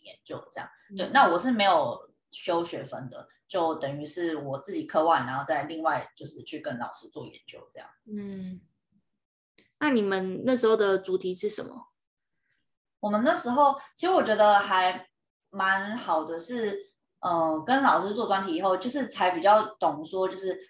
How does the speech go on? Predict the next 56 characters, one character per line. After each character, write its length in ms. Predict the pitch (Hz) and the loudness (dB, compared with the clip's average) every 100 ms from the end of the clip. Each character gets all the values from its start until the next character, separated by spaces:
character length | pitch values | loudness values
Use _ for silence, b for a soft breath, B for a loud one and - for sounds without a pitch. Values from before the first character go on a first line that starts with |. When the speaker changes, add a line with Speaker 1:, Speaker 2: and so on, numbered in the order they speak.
| - | -2
Speaker 1:
假 160 | 165 | -2
设 100 | 208 | 0
比 60 | 214 | -2
如 100 | 190 | 0
说 280 | 190 185 190 | 2 0 0
念 260 | 214 170 | -4 -4
P 160 | 170 180 | -6 -6
H 200 | 160 - | -8 -6
D 160 | 175 165 | -6 -4
的 100 | 147 | -4
那 140 | 180 | -2
种 100 | 151 | -2
感 200 | - 151 135 | -2 -4 -6
觉 100 | 147 | -16
是 140 | 170 | -14
什 100 | - | -14
么， 140 | 135 - | -14 -14
就 60 | |
是 180 | 185 196 | -12 -12
做 220 | - 196 | -4 -4
一 40 | 127 | -4
个 80 | |
研 220 | 123 120 147 | -8 -12 -8
究 120 | 165 | -8
的 80 | - | -6
感 200 | 135 - | -10 -10
觉 60 | 156 | -18
是 140 | 320 | -20
什 80 | 254 | -18
么。 80 | - | -4
因 80 | 240 | -2
为 60 | |
毕 140 | 233 214 | -2 -4
竟 160 | 208 | -6
平 180 | 185 165 | -8 -6
常 180 | 156 - B _ | -6 -6 B _
修 240 | - 196 | 2 2
课 180 | 196 202 | 4 2
的 120 | 165 | 4
话， 120 | 175 | 2
就 100 | 165 | 2
是 120 | 170 165 | 0 -8
比 100 | - | 2
较 260 | 160 160 B _ | 2 2 B _
单 240 | - 180 185 | 0 0 2
向， 280 | 208 170 147 | 2 2 2
老 180 | 147 | -4
师 140 | 156 170 | -6 0
教 160 | 170 | 2
什 120 | 165 131 | 2 -2
么， 160 | 110 | -10
然 80 | 110 | -6
后 120 | 147 | -6
你 60 | 143 | -6
就 160 | - 147 - _ _ | -8 -8 -8 _ _
take 280 | 190 139 | -6 -6